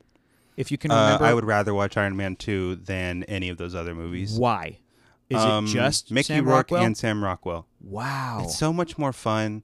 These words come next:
Speaker 1: You got Robbie Redford and Winter Soldier, though.
Speaker 2: But he's just, like,
Speaker 1: And Mackie.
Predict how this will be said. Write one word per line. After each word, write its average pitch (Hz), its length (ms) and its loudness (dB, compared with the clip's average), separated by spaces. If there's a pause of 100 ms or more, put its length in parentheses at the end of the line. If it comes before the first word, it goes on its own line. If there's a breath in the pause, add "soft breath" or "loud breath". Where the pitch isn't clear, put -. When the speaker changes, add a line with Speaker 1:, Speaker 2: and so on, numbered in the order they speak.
Speaker 1:
You 160 80 -4
got 185 200 0
Robbie 190 280 0
Redford 208 460 -2
and 101 200 -4
Winter 165 240 -2
Soldier, 202 360 -2
though. - 200 -10 (840)
Speaker 2:
But 131 140 2
he's 120 120 -2
just, - 340 -4
like, 107 240 2
Speaker 1:
And 165 240 0
Mackie. 220 420 -2